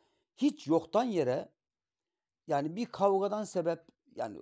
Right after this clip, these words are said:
aşırı bir kavgada olmadı. Tartışma diyelim artık ona. Bir tartışmadan dolayı koğuş değiştirmek isterken başıma gelen şeyler bunlar.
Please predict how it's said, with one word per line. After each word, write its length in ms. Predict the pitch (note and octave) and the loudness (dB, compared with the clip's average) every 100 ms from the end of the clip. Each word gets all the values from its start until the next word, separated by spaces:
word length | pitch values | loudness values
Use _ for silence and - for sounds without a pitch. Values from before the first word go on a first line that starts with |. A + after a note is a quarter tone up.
| - | -8
aşırı 340 | D3+ - F#3+ | -6 -4 -6
bir 40 | E3+ | -4
kavgada 480 | F3 F3 F3 E3+ - | 0 2 2 0 0
olmadı. 320 | F#3+ A#2+ A2 | 0 -2 -2
Tartışma 500 | A3+ - - B3+ C4+ | -4 -4 -6 -6 -4
diyelim 280 | F#3 B2 A2+ | -2 -2 -2
artık 260 | A#2+ - A#2+ | -4 -6 -8
ona. 240 | A#2 A2 _ _ _ _ _ - | -6 -8 _ _ _ _ _ -14
Bir 120 | C#3 | -8
tartışmadan 720 | D#3 E3+ - F#3+ G3+ B3 C#4 | -2 -2 -2 -4 -2 0 -2
dolayı 320 | F#3+ E3 D#3+ D#3+ | 0 0 0 -2
koğuş 420 | D#3 F#3+ G3 - | -2 -2 -2 -2
değiştirmek 600 | E3 D3+ - E3 E3 - | -2 -2 -8 -6 -6 -8
isterken 720 | C3+ - F#3+ B3 G3+ E3 - _ _ _ _ - | -16 -4 -2 -2 -4 -6 -10 _ _ _ _ -10
başıma 320 | B2 B2+ D#3+ | -8 -4 -4
gelen 260 | D3+ D3+ F3+ | -2 -2 -2
şeyler 380 | - A2+ F#2+ E2+ | -4 -4 -4 -6
bunlar. 400 | F2 F2 - | -12 -14 -18